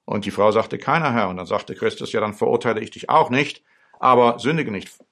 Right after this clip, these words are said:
mehr.“ Sündige nicht mehr. Ich meine, er hatte nicht irgendwie jetzt sie dazu befreit, weiter zu sündigen, sondern hatte sie von der Strafe der Übertretung befreit, weil er eben auch sah,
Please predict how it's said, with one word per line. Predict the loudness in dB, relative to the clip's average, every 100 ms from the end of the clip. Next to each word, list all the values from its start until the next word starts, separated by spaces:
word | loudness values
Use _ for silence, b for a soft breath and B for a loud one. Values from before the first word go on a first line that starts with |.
| _
mehr.“ | 0 0 -2 _ _ _ _
Sündige | -4 -2 -4
nicht | -6 -6
mehr. | -6
Ich |
meine, | -2 0
er |
hatte | 0 -2
nicht | -4 -4
irgendwie | -6 -4 -2
jetzt | 0 0 -2 -12 _ _ _ _ _
sie | _ 0 2 2 0 _ _ _ _ _
dazu | -2 -2 0 2 2 2 -4
befreit, | -2 -2 2 2 2 2
weiter | 2 2 0
zu | -4
sündigen, | -2 0 0 -2 -4 -6 _ _ _ _
sondern | -4 -2
hatte | -2 -4
sie | -8
von | -6 0
der | 0 0
Strafe | -6 -2 2 2 2 -2 -2
der | -4
Übertretung | -2 -2 0 0 2 0 -2 -6 _
befreit, | -8 0 0 2
weil | 2 2
er | 2
eben | -2 -2
auch | -4
sah, | 2 4 4 0